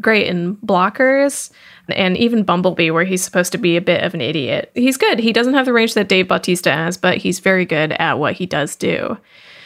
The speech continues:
So they come across the rebels and they discover what sort of is going on outside of the information that Amanda Waller has given them.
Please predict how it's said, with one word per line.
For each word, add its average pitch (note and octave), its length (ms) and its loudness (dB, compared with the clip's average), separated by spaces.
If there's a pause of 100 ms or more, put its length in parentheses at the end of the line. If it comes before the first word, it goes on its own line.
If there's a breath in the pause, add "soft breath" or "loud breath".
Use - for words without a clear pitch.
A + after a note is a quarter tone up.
(480 loud breath)
So A3 640 2
they A3+ 880 0 (320)
come C#4+ 160 0
across D4 260 2
the C4 80 -2
rebels G#3+ 380 2
and G#3 100 -2
they F#3+ 100 2
discover G3+ 640 0
what G3 340 0
sort G#3 180 -4
of F3+ 80 -4
is F#3 100 -8
going F#3+ 300 0
on F3+ 360 0
outside F#3 760 0
of G3+ 140 -2
the G#3 100 2
information G#3 420 0
that G3+ 180 2
Amanda F#3+ 320 0
Waller F#3 320 0
has F#3+ 200 -6
given G3+ 380 -4
them. C#4 340 2